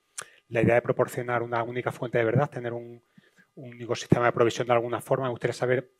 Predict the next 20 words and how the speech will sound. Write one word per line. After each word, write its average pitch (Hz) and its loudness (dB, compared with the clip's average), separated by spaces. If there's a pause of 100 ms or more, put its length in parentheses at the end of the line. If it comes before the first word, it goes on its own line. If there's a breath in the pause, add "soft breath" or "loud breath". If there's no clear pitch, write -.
eh, 123 -10
qué - 0
estrategia 127 -6
habéis 113 -4
seguido 113 -6
vosotros 117 -10
en 117 -16
Prosegur 113 -8
para 110 -6
implantar 110 -10
esta - -4
idea, 113 0
este - -6
concepto - -10
de, 110 -10 (540)
de 123 -8
única 113 -10
fuente - -8
de 110 -2
verdad. 104 -6